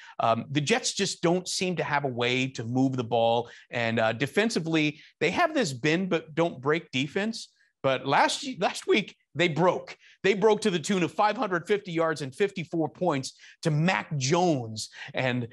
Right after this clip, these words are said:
the New England Patriots. So what's gonna happen now when Joe Burrow, who's just coming off a four hundred yard, uh, passing game, and Ja'Marr Chase had two hundred receiving yards? Uh, it, let's not forget about the, you know,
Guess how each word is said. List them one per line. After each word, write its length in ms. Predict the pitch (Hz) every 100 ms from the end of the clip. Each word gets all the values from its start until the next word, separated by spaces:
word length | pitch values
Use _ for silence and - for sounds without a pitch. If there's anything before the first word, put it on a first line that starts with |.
| - -
the 80 |
New 140 | 160 156
England 260 | 139 131
Patriots. 580 | 110 147 143 123 107 101
So 120 | 135
what's 240 | 131 269 -
gonna 160 | 320
happen 360 | 247 220 220 151
now 300 | 110 104 107 - -
when 160 | 156
Joe 180 | 143 262
Burrow, 400 | 208 180 107 104 _ _ -
who's 180 | 190 139
just 300 | 277 302 -
coming 240 | 247 202
off 180 | 180 170
a 60 | 185
four 280 | - 220
hundred 300 | 220 208 175
yard, 360 | 147 147 143 139 _ - -
uh, 220 | 143 123
passing 600 | - 151 170 135 123 127
game, 340 | 123 113 110 120 -
and 280 | 156 143 - _ _ -
Ja'Marr 380 | - 302 - -
Chase 480 | - 277 226 190 - -
had 340 | - 208 190 -
two 260 | - 277 269
hundred 380 | 254 247 196
receiving 520 | 185 175 - 302 311 175
yards? 320 | 147 139 - - - -
Uh, 60 | -
it, 260 | 180 196 185
let's 240 | 214 262
not 140 | 339 262
forget 200 | 233 277
about 220 | 214 139
the, 240 | 143 143
you 240 | 175 170
know, 60 | 170